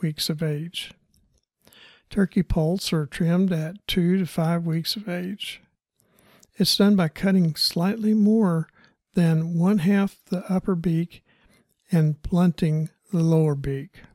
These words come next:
Teak trimming machines cauterize the cut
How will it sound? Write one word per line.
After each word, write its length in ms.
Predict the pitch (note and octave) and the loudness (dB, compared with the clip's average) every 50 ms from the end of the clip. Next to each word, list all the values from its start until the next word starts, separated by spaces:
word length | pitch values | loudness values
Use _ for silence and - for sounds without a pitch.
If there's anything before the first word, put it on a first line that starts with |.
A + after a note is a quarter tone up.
| _ _ _ - - _ _ _ _ _ _ - - _ _ _ _ - | _ _ _ -20 -20 _ _ _ _ _ _ -20 -20 _ _ _ _ -6
Teak 380 | - - F3+ F#3+ - - - - _ _ _ | 0 2 2 2 0 -2 -10 -20 _ _ _
trimming 460 | - - - F#3 F3 E3+ E3 D#3+ D#3 | -4 0 2 4 4 4 4 2 0
machines 720 | D#3 D3 - - - - D#3+ D#3 D#3 E3 E3+ F#3 - - - _ _ _ _ _ _ _ _ _ _ _ _ _ _ _ _ _ _ | 0 -2 -4 -4 -2 0 0 2 2 2 0 0 -2 -4 -8 _ _ _ _ _ _ _ _ _ _ _ _ _ _ _ _ _ _
cauterize 540 | - - F#3 F#3 G3 G3+ F#3 F3 E3+ E3 - | -2 2 2 4 4 4 4 4 2 2 0
the 80 | - C4 | -2 -6
cut 400 | - - - G3 F#3 F3 A3+ | -6 -2 -2 0 0 -2 -4